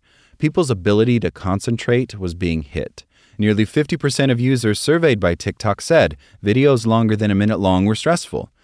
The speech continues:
A third of users watched videos online at double speed.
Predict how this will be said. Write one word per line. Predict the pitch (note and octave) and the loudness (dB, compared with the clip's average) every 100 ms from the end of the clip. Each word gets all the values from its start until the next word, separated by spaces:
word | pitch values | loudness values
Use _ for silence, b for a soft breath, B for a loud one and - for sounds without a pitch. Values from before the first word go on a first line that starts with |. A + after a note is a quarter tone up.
| b b | b b
A | F2+ | -2
third | A#2+ B2+ | 2 2
of | F#2+ | 2
users | F2+ F#2 G2 G2+ F#2+ | 0 0 0 0 0
watched | F#2+ - - | 0 -2 -6
videos | G#2 G2+ G2 F#2 | -4 0 0 0
online | F2+ F2+ G2 G2+ | -2 0 -2 -2
at | F#2+ | -2
double | G2+ G2 F#2+ | -2 -2 -4
speed. | - F#3 A#2+ - | -2 -2 -2 -6